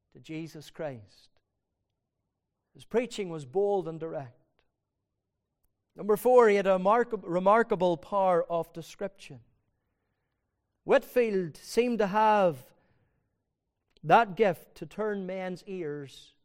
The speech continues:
into eyes. To turn their ears into eyes. So much so that he was able to dramatize a, a subject so powerfully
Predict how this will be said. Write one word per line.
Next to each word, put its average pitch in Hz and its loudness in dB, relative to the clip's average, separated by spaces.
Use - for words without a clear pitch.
into 165 -8
eyes. 135 -8
To 151 -16
turn 262 0
their 262 4
ears 196 0
into 202 -4
eyes. 180 0
So 269 0
much 269 0
so 254 2
that 208 4
he 202 6
was 196 2
able 247 8
to 202 2
dramatize 208 6
a, 180 4
a 185 -2
subject 233 6
so 226 -2
powerfully 190 -2